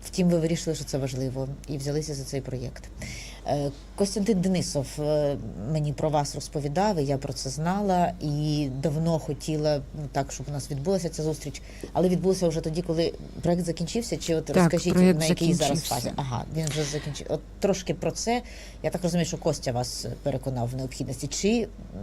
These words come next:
Speaker 1: от, розкажіть історію.
Speaker 2: Ну, наш проєкт, е, психологічного, психологічної підтримки та супроводу.
Speaker 1: Супроводу. Мгм.
Speaker 2: Супроводу сімей, членів, всіх членів сімей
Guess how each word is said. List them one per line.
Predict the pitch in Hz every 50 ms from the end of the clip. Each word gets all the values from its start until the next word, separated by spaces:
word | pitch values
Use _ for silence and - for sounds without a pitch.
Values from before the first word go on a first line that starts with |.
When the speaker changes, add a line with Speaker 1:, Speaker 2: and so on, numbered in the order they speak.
| - - - -
Speaker 1:
от, | - - - - - 135 110 -
розкажіть | 160 - - 165 160 170 -
історію. | 143 - - - 107 101 110 113 120 - - - - - - - - -
Speaker 2:
Ну, | - 170 170 175 180 185
наш | 185 175 180 202 202 -
проєкт, | - - 175 175 185 185 180 170 175 - - - -
е, | 123 120 120 104 101 - - -
психологічного, | - - 143 - - 165 165 160 170 160 - - - 160 156 147 143 135 - - - - - - - - - - - - - - -
психологічної | - - - 175 - 175 170 165 165 180 - - - 143 147
підтримки | - - 143 - - 147 151 160 147 -
та | 131 - 143
супроводу. | 147 - - 160 - - 131 139 123 123 117 - - - 92 85 90 90
Speaker 1:
Супроводу. | - 160 127 - 131 120 117 117 120 123 - 135 127
Мгм. | 139 139
Speaker 2:
Супроводу | 135 127 196 147 139 170 165 147 156 151 151 - 151 147 147 143 143 147 151 147
сімей, | - - - - 165 165 156 156 151 143 143 131 - - - - 156 - -
членів, | - - 180 180 165 160 151 143 - - - - 156
всіх | - - - - 170 139 - -
членів | - - 160 156 143 139 139 127
сімей | - - - - 147 143 131 127 110 64 53 - -